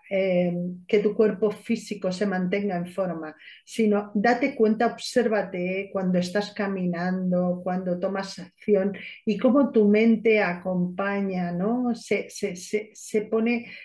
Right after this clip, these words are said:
más creativa de alguna manera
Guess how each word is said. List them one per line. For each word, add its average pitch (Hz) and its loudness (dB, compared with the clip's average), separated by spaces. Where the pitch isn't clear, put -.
más 226 0
creativa 196 4
de 190 2
alguna 185 0
manera 185 0